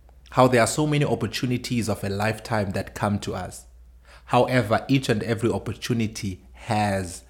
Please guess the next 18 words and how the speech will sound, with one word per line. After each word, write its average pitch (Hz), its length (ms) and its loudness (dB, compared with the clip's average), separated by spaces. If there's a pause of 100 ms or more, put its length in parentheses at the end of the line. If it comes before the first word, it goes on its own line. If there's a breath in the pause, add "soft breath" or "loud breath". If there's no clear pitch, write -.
(140 soft breath)
a 98 160 -4
lifespan. - 840 -8 (840 loud breath)
Uh, - 60 -4
I 90 280 -6
often 113 280 2
use 107 240 4
this 101 160 -2
example 107 480 0
of 101 100 -4
fresh - 480 -2
milk 104 540 0 (400 soft breath)
when 107 240 2
you 104 80 2
buy 101 260 2
it 104 180 2
in 98 120 -2
a 95 60 -4
carton. 98 580 -6